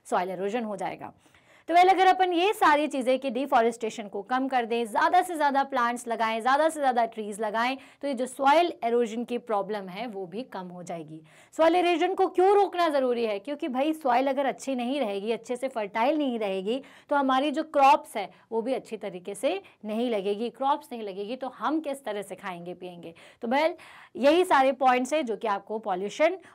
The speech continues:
और सॉइल इरोजन के लिए प्रिवेंशन में यूज़ करना है। कुछ पॉइंट्स मैंने यहाँ पर लिखे हुए हैं, जैसे the persistent wilt, अब जो बिल्डिंग का बिल्डिंग, अ, जो आपका कंस्ट्रक्शन हो रहा है, उसको अपन कंट्रोल करें।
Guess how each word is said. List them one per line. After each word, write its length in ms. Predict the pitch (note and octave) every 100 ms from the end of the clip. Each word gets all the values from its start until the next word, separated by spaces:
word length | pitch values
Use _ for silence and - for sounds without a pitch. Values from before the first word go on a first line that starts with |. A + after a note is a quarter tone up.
| _
और 200 | C4 D#4+
सॉइल 240 | F4 F#4+ A3
इरोजन 420 | G3+ F#3+ G3 G3
के 120 | G#3
लिए 220 | G3 A#3+
प्रिवेंशन 480 | C#4 G3+ F#3 F3+ F3+
में 120 | G3
यूज़ 400 | C4 D4+ E4+ B3 _ -
करना 240 | G3 G3+
है। 500 | A3 B3 - _ _ _ _
कुछ 280 | C#4+ - - _ -
पॉइंट्स 380 | A#3+ C4+ D4
मैंने 180 | A#3 G#3
यहाँ 220 | G3+ G3+ G3
पर 100 | F#3+
लिखे 260 | F#3+ C4+
हुए 220 | D4+ D4
हैं, 280 | D4 D4+ D#4+ D#4+ _ _ _ _ _ _
जैसे 500 | A#3 C#4 C4+ D4+ D4+ D4+ - - A#3
the 120 | A#3
persistent 760 | B3+ B3+ D4+ C4+ - D4+ B3+
wilt, 320 | A3 C4+ C4+ - _
अब 120 | A3
जो 120 | A3
बिल्डिंग 500 | A3 A#3+ B3+ C#4+ C#4+ -
का 180 | - A#3
बिल्डिंग, 320 | A3 A3 A3+
अ, 220 | G#3+ G3
जो 140 | F#3+ A3
आपका 260 | G3 -
कंस्ट्रक्शन 540 | G#3 G#3+ - A3+ - A#3+
हो 120 | A#3
रहा 140 | A3
है, 140 | A3 G#3+
उसको 280 | G3+ -
अपन 240 | B3 A#3 A#3
कंट्रोल 400 | A3 G3+ G#3+ G#3+
करें। 280 | G#3 G3